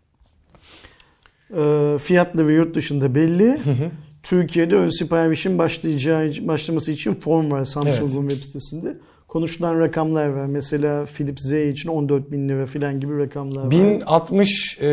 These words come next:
Speaker 2: euro şey, Flip,
Speaker 1: Hı hı.
Speaker 2: bin beş yüz euro olması lazım Fold'un
Speaker 1: İşte
Speaker 2: fiyatı.
Speaker 1: bin altmış euro olan Flip'in on dört bin lira satılacağı
Speaker 2: Diğeri
Speaker 1: falan
Speaker 2: zaten
Speaker 1: gibi.
Speaker 2: yirmi idi geçen de.
Speaker 1: Yi-,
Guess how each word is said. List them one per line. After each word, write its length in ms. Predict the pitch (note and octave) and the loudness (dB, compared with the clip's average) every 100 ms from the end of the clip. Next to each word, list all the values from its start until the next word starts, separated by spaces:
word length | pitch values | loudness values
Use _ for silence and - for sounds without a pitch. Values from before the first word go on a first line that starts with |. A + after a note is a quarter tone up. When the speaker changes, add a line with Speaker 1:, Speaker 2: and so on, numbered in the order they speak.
| D3 C#3+ C#3+ C#3+ C#3 C3+ | 4 4 4 2 2 4
Speaker 2:
euro 400 | D#3+ D3 B2 - | 6 6 2 -4
şey, 300 | - F#3+ G#3+ | 0 2 2
Flip, 400 | - F3+ G#3+ A3 - | -2 2 2 0 -6
Speaker 1:
Hı 40 | |
hı. 400 | D#3 D3+ F#3+ C3+ | -4 -2 -4 0
Speaker 2:
bin 440 | E3 G3+ G3+ G3+ F3+ | 4 6 4 4 6
beş 300 | G3 G3+ F#3+ | 6 6 0
yüz 180 | D#3 | 0
euro 140 | D3+ C#3+ | 2 2
olması 460 | C#3 C#3 C3 D3 | 2 0 -2 -2
lazım 420 | C#3 C#3 E3 A3+ - | 0 0 0 -2 -2
Fold'un 380 | E3 D3+ D3 | 2 2 2
Speaker 1:
İşte 100 | E3+ | -2
Speaker 2:
fiyatı. 240 | D#3+ C#3+ D#3 | -2 -2 0
Speaker 1:
bin 80 | F3 | 0
altmış 400 | F3 - - F#3 | -2 -4 -6 -2
euro 120 | D#3+ | 2
olan 280 | D#3 D#3 D#3 | 2 0 -4
Flip'in 320 | D#3+ E3 G3 | -6 -2 -2
on 220 | F3 E3 | 0 0
dört 220 | D3+ D3+ | 0 0
bin 120 | D3+ | 0
lira 180 | C#3+ C#3 | 0 0
satılacağı 560 | C3 C#3 C#3 C#3 B2+ C#3+ | -2 -6 -6 -6 0 2
Speaker 2:
Diğeri 160 | E3 | 4
Speaker 1:
falan 120 | E3 E3+ | 2 2
Speaker 2:
zaten 220 | F3 E3 | 2 4
Speaker 1:
gibi. 100 | D3 | 4
Speaker 2:
yirmi 200 | D#3 E3+ | 6 4
idi 340 | E3 C3+ C3 | 4 2 0
geçen 440 | C3 B2+ - D#3+ E3+ | -2 -2 0 0 2
de. 60 | |
Speaker 1:
Yi-, 140 | A#3 | 0